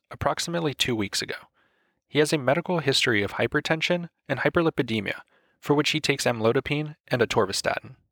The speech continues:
He has smoked one pack of cigarettes daily for the past thirty-five years. Cardiopulmonary auscultation demonstrates normal heart sounds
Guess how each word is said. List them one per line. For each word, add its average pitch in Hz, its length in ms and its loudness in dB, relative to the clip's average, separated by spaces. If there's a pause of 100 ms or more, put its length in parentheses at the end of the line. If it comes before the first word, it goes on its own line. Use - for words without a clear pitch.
(720)
He 151 120 0
has 147 100 4
smoked - 280 2
one 143 200 0
pack 156 240 -4
of 156 80 -8
cigarettes 135 360 -2
daily 127 540 -2
for 135 140 -2
the 127 60 -2
past - 300 -4
thirty-five 113 520 0
years. - 340 -6 (800)
Cardiopulmonary 143 800 -2
auscultation 113 720 -2 (340)
demonstrates 156 480 0
normal 139 320 0
heart - 260 -2
sounds - 380 -4